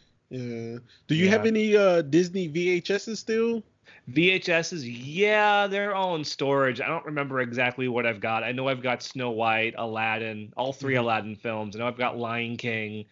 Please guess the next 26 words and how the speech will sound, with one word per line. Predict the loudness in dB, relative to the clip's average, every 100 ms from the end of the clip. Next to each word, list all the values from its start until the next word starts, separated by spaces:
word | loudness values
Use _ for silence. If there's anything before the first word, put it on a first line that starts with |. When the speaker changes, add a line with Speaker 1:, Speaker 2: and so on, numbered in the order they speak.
| _ -20 _ -6
Speaker 2:
um, | -2 0 -2 -4 -8 -10 _ _ _ _ -2
and |
the | 4
Darkwing | 6 6 4 0
Duck | 2 0 -2
ones, | -6 -6
of | -8
course. | -4 -4 -4
I've | -6 -4
got | -4 -4
those. | -8 -6 -6 -8 -12 _ -20 _
Not | -6 -2 -2 -2 -8
too | -6 -4 -2
many, | 0 0 -2 -8 _ _ -12
honestly. | -8 -4 -2 -2 -4 -6
Speaker 1:
Okay. |
Speaker 2:
Not | -4 -4 -4
V, | -4 -4
not | -2 -2 -2
too. | -4 -4
We | -4
didn't | -4 -4
collect | -2 -2 -2
V | -4
H | -4 -6
Ss. | -8 -8 -12